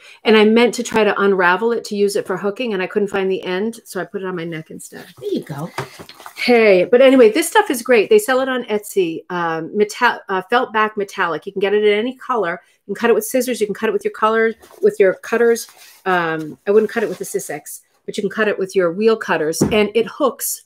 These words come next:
Speaker 1: great. And I even cut the small, this is just a tip, if you're, if you ever have a call for metallic, uh, particularly with hanging ornaments and stuff, I, these little strips are threes. I cut the silver in three,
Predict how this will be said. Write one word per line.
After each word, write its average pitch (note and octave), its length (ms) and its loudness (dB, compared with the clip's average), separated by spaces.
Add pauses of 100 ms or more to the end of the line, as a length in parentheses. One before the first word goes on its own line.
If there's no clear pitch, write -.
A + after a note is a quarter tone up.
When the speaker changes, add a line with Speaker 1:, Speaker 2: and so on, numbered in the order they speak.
Speaker 1:
great. - 540 -4 (260)
And A#3+ 140 2
I A#3 80 4
even C4+ 340 -2
cut B3+ 400 -6 (100)
the A3+ 80 2
small, B3 580 0
this A#3+ 180 -6
is G#3 100 -8
just G#3 180 -6
a F3+ 40 -10
tip, - 260 -6
if - 140 -14
you're, - 180 -2
if A3 140 0
you G3+ 120 0
ever A#3+ 220 0
have A#3 160 -2
a G3+ 60 -6
call A#3+ 320 0
for A#3 120 -4
metallic, F3+ 400 -6 (420)
uh, F#3+ 60 -4
particularly A#3 300 0
with F#3+ 260 -2
hanging G#3+ 340 0
ornaments G#3+ 340 -2
and F3+ 80 -8
stuff, E3 200 -6 (360)
I, G#3 200 2
these C4+ 320 0
little C#4+ 180 2
strips - 360 -4
are G3 60 0
threes. - 800 2
I G#3+ 120 0
cut A3 280 -4
the F3+ 320 -2
silver A#3+ 420 0
in E3+ 120 -2
three, F3+ 500 0